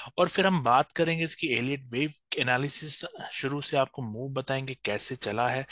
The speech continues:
और फिर हम आपके साथ इंपॉर्टेंट डिमांड और सप्लाई के जोन शेयर करेंगे जो आपको हेल्पफुल रहेंगे, और फिर हम आपको फ्रेश व्यू बताएंगे कि आप अगर इसको बाय करना चाहते हैं,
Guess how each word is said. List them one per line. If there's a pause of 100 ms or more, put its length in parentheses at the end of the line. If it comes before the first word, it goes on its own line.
(280)
और
फिर
हम
आपके
साथ
इंपॉर्टेंट
डिमांड
और
सप्लाई
के
जोन
शेयर
करेंगे (360)
जो
आपको
हेल्पफुल
रहेंगे, (320)
और
फिर
हम
आपको
फ्रेश
व्यू
बताएंगे (280)
कि
आप
अगर
इसको
बाय
करना
चाहते
हैं,